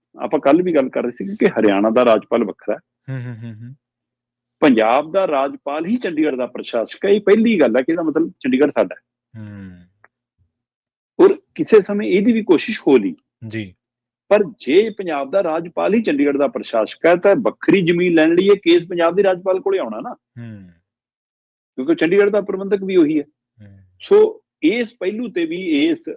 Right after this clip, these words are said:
Speaker 1: ਅੱਜ ਮੰਗ ਪੱਤਰ ਦਿੰਦਿਆਂ ਹਰਪਾਲ ਚੀਮਾ ਨੇ ਉਂਗਲ ਧਰੀ। ਉਹ ਕਹਿੰਦੇ, "ਰਾਜਪਾਲ ਸਾਹਿਬ, ਤੁਹਾਡੇ ਕੋਲ ਜਿਹੜੀ ਪ੍ਰਪੋਜ਼ਲ ਆਈ ਹੈ,
Speaker 2: ਹੂੰ, ਹੂੰ।
Speaker 1: ਤੁਹਾਡੇ ਕੋਲ ਜਿਹੜੀ ਫਾਈਲ ਤਿਆਰ ਹੋ ਕੇ ਆਈ ਹੈ,
Speaker 2: ਹੂੰ।
Speaker 1: ਉਹਦੇ ਵਿੱਚ ਇੰਨਾ ਹੀ ਜ਼ਿਕਰ ਹੈ ਨਾ
Speaker 2: ਹੂੰ।
Speaker 1: ਕਿ ਬਾਰਾਂ ਏਕੜ ਅਸੀਂ ਦੇ ਰਹੇ ਹਾਂ ਜੀ ਜ਼ਮੀਨ ਤੇ ਦਸ ਏਕੜ ਅਸੀਂ ਲੈ ਰਹੇ ਹਾਂ।"
Speaker 2: ਹੂੰ।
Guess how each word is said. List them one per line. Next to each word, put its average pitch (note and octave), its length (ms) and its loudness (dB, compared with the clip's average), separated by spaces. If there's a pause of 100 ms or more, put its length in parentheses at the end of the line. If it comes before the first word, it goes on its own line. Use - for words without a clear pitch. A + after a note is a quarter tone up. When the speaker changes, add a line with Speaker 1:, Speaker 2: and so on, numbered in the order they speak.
(160)
Speaker 1:
ਅੱਜ C3 100 -4
ਮੰਗ B2 200 -2
ਪੱਤਰ B2+ 320 -4
ਦਿੰਦਿਆਂ A#2 340 0
ਹਰਪਾਲ A#2 260 0
ਚੀਮਾ A2+ 300 -8
ਨੇ A2+ 60 -10
ਉਂਗਲ G#2 440 -4
ਧਰੀ। G#2+ 260 0
ਉਹ C3+ 100 4
ਕਹਿੰਦੇ, C3+ 380 2 (360)
"ਰਾਜਪਾਲ A2+ 340 0
ਸਾਹਿਬ, C3+ 320 -4 (460)
ਤੁਹਾਡੇ G#2 400 -2
ਕੋਲ D#3+ 240 -2
ਜਿਹੜੀ D#3+ 220 -2
ਪ੍ਰਪੋਜ਼ਲ B2 560 -6
ਆਈ G2+ 220 -4
ਹੈ, E2+ 80 -10
Speaker 2:
ਹੂੰ, - 420 -20
ਹੂੰ। C3 80 -12
Speaker 1:
ਤੁਹਾਡੇ A3 320 -2
ਕੋਲ D#3+ 180 0
ਜਿਹੜੀ D#3+ 220 0
ਫਾਈਲ C#3 280 0
ਤਿਆਰ C3 280 -2
ਹੋ C3 80 -2
ਕੇ C3+ 160 -4
ਆਈ A#2+ 200 -2
ਹੈ, F#2 120 -10 (260)
Speaker 2:
ਹੂੰ। B2+ 160 2
Speaker 1:
ਉਹਦੇ G3+ 160 0
ਵਿੱਚ G3 200 -6
ਇੰਨਾ D3 240 0
ਹੀ F#3+ 120 -2
ਜ਼ਿਕਰ F#3+ 260 0
ਹੈ D3 60 2
ਨਾ F#3 100 -6 (480)
Speaker 2:
ਹੂੰ। B2 180 -12
Speaker 1:
ਕਿ C#3+ 320 0 (120)
ਬਾਰਾਂ A#2 340 -2
ਏਕੜ D3+ 340 -6
ਅਸੀਂ C#3+ 200 -6
ਦੇ G#2+ 180 -2
ਰਹੇ A#2+ 120 -4
ਹਾਂ D3+ 80 -2
ਜੀ E3+ 140 -6
ਜ਼ਮੀਨ E3 280 -2
ਤੇ C#3 140 -8
ਦਸ B2+ 260 0
ਏਕੜ D3 240 -2
ਅਸੀਂ - 180 -8
ਲੈ G2 120 -4
ਰਹੇ F#2 160 -14
ਹਾਂ।" - 540 -20
Speaker 2:
ਹੂੰ। F#2 300 -20